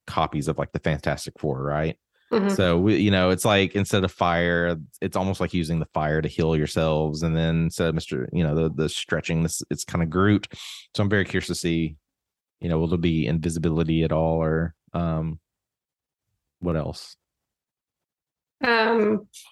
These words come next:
Speaker 2: <laughs> rock powers. Um,
Speaker 1: <laughs> I'm guessing that's gonna be some form of, like, the Frost Beast is, like, turning yourselves
Speaker 2: Mm-hmm.
Speaker 1: into, like, solid ice blocks or something. I don't know.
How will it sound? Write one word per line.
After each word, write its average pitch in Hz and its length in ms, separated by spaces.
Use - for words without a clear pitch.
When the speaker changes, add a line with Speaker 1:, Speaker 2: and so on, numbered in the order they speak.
Speaker 2:
<laughs> - 420
rock 214 320
powers. 214 500
Um, 220 400
Speaker 1:
<laughs> - 340
I'm 113 100
guessing 131 260
that's 107 260
gonna 98 140
be 85 280
some 87 260
form 85 200
of, 78 80
like, 76 120
the - 160
Frost 78 380
Beast 95 360
is, 80 180
like, 76 240
turning 76 320
yourselves 76 460
Speaker 2:
Mm-hmm. 78 100
Speaker 1:
into, 78 120
like, 80 420
solid 78 400
ice 73 260
blocks 76 300
or - 40
something. 82 420
I 78 60
don't 71 160
know. 82 140